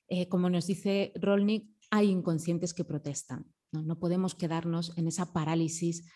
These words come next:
de la melancolía, porque evidentemente nuestros propios inconscientes protestan, se indignan, se rebelan,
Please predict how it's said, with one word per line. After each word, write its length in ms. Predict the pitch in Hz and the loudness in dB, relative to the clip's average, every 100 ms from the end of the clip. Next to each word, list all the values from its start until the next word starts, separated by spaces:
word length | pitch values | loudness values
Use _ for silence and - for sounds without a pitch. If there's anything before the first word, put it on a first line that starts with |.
| - | -4
de 120 | - | 2
la 120 | 170 | 4
melancolía, 880 | 165 160 160 156 156 165 180 185 175 _ - - | 4 2 0 -2 0 2 2 0 -6 _ -20 -2
porque 460 | 170 175 175 170 170 | -2 0 -2 -2 0
evidentemente 800 | 165 156 165 170 180 175 175 | 2 2 2 2 2 2 0
nuestros 260 | 190 - 160 | -2 -2 -8
propios 340 | - 151 170 | -10 -6 -2
inconscientes 600 | 185 170 165 165 165 180 | -2 0 -2 0 0 -2
protestan, 640 | 170 160 147 175 170 180 180 | -4 -4 0 0 0 0 0
se 140 | - | 0
indignan, 500 | 160 156 175 175 175 | 0 2 2 2 2
se 160 | 170 175 | 0 -2
rebelan, 640 | 165 156 160 180 180 190 | -2 0 2 2 2 -2